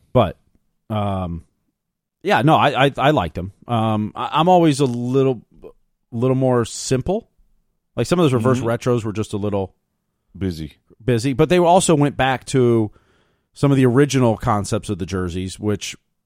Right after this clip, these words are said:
Speaker 1: they wore here in Tampa Bay before I was in Tampa Bay. So I didn't have an appreciation for the, the history of it, per se.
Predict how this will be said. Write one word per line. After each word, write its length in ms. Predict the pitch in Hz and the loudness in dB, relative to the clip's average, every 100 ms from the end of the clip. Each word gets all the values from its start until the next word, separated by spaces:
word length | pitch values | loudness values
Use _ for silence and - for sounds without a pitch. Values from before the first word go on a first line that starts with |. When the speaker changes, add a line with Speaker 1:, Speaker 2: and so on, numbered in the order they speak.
| _ _ _ _ _ | _ _ _ _ _
Speaker 1:
they 140 | 123 | -2
wore 220 | 117 117 | 0 2
here 80 | 120 | 2
in 60 | 117 | 0
Tampa 200 | 123 104 | 0 0
Bay 100 | 107 | -4
before 360 | 95 - 131 | -6 0 2
I 80 | 110 | 2
was 120 | 101 | 0
in 120 | 120 113 | -2 -4
Tampa 280 | 90 82 | -6 -8
Bay. 140 | 73 73 | -12 -10
So 140 | - | -6
I 80 | 139 | -4
didn't 160 | 151 139 | -2 0
have 120 | 120 | 0
an 60 | |
appreciation 640 | 110 - 117 101 104 - 90 | -2 -4 -4 -4 -6 -6 -10
for 160 | - | -10
the, 240 | 85 90 - _ | -10 -10 -12 _
the 160 | 87 90 | -10 -6
history 340 | 120 - 85 | -6 -8 -10
of 140 | 73 65 | -10 -12
it, 100 | - | -14
per 100 | 73 | -14
se. 280 | 76 58 | -14 -16